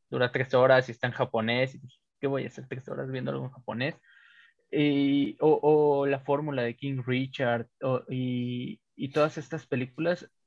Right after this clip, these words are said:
pero este ejercicio de preguntarle a la gente cuál es tu película favorita en Twitter,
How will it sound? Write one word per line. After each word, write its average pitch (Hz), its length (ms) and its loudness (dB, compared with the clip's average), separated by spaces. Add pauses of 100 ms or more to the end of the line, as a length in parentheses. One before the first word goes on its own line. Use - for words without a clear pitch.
(160)
pero 147 600 6 (100)
este 160 260 0
ejercicio 165 600 -2
de - 440 -6 (600)
preguntarle 151 440 2
a 165 40 4
la 131 80 0
gente 151 260 -6
cuál 151 140 0
es 151 60 -10
tu 147 120 -12
película 139 360 -4
favorita 120 360 -2
en 135 100 -4
Twitter, 135 320 -6